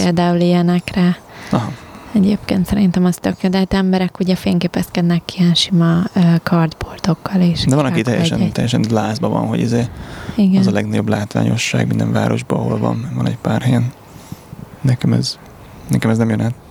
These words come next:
Speaker 1: Ja. Na mindegy, és még Yorkban volt egy, a katedrális, az gyönyörű, viszont oda tényleg el kell menni, ez, ez nagyon-nagyon szép volt, és az ugye a,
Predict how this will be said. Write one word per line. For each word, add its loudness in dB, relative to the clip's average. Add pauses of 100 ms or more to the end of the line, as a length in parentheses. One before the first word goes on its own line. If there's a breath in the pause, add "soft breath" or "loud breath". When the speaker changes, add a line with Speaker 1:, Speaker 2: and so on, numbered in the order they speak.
(400)
Speaker 1:
Ja. 2 (1500 loud breath)
Na 4
mindegy, 2
és 2
még 0
Yorkban 2
volt 0
egy, 0
a 0
katedrális, 0
az -4
gyönyörű, 2
viszont -2
oda 0
tényleg 0
el 0
kell 0
menni, 2
ez, 0
ez 2
nagyon-nagyon 0
szép 0
volt, 0
és -2
az 0
ugye 2
a, 2